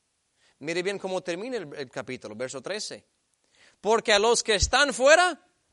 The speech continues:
Dios juzgará. Quitad pues a ese malo de entre vosotros". Hermanos, tenemos que valorar más y procurar más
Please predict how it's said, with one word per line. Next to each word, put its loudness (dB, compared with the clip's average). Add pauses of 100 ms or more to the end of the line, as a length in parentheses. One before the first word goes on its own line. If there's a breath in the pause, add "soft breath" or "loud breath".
Dios 2
juzgará. -4 (1900 soft breath)
Quitad 2
pues 6
a 6
ese 2
malo 4 (720)
de 2
entre -2
vosotros". -6 (1120 soft breath)
Hermanos, 2
tenemos 0
que 0
valorar 6
más -2
y -8
procurar 2
más 0